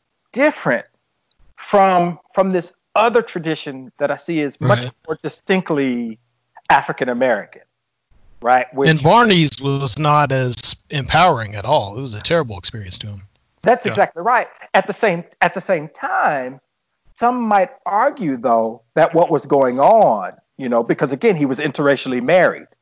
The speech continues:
Speaker 2: Yes.
Speaker 1: was, was a, was a background against the civil rights movement.
Speaker 3: Mm-hmm.
Speaker 2: Yeah, we've
Speaker 1: Right?
Speaker 2: explored that. Yeah,
Speaker 1: That's right.
Speaker 2: absolutely.
Speaker 1: That's right. So, so it's,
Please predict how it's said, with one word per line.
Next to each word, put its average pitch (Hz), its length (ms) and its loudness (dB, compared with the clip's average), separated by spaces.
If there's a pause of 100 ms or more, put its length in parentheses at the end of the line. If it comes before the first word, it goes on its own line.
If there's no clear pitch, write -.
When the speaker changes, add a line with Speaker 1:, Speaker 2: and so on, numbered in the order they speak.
(480)
Speaker 2:
Yes. 127 260 0
Speaker 1:
was, - 300 2
was 165 140 2
a, - 120 2 (120)
was 160 160 2
a 151 60 0
background 175 840 2
against 156 400 -6
the 156 60 -10
civil 139 280 -2
rights 139 320 4
movement. 98 380 -14 (420)
Speaker 3:
Mm-hmm. 120 220 -8
Speaker 2:
Yeah, 170 320 4
we've 143 100 -2
Speaker 1:
Right? 143 160 4
Speaker 2:
explored 170 640 0
that. 135 360 -2
Yeah, 147 220 0
Speaker 1:
That's 156 180 -2
right. 131 80 0
Speaker 2:
absolutely. 147 880 0
Speaker 1:
That's - 160 -20
right. 156 200 -2 (320)
So, 202 480 0
so 208 180 -4
it's, - 180 -10